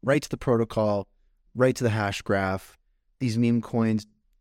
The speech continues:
don't need to leverage a smart contract. They're very fast. They, they inherit all the different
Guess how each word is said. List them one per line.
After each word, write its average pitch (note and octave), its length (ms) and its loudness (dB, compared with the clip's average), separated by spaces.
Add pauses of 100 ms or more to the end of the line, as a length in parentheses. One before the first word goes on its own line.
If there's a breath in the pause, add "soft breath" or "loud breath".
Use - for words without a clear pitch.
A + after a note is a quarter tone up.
don't C3 200 0
need C3 220 0
to B2 80 -2
leverage A2+ 320 2
a G#2 40 -6
smart A#2+ 300 0
contract. G#2+ 720 -2
They're G#2+ 100 0
very G2 220 0
fast. G#2+ 720 -4
They, G#2+ 140 0
they G#2+ 240 -2
inherit G#2 440 0
all A2 260 2
the G#2 100 -2
different G#2 500 -4